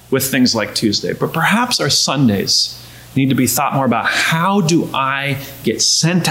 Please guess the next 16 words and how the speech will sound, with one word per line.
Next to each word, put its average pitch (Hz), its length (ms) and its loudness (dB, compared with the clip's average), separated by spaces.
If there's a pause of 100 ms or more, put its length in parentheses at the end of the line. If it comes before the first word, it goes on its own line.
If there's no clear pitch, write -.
out - 540 -4 (400)
and 113 160 2
come 117 220 4
back 139 300 -2
again 113 520 2 (300)
for 110 160 -2
the 107 80 0
huddle 90 420 -4 (760)
and 123 100 -8
experience 147 640 0
Christ's - 580 -4 (100)
presence 139 680 0 (140)
and 98 240 2
rest - 420 -2
with - 240 -2
me? 90 300 -6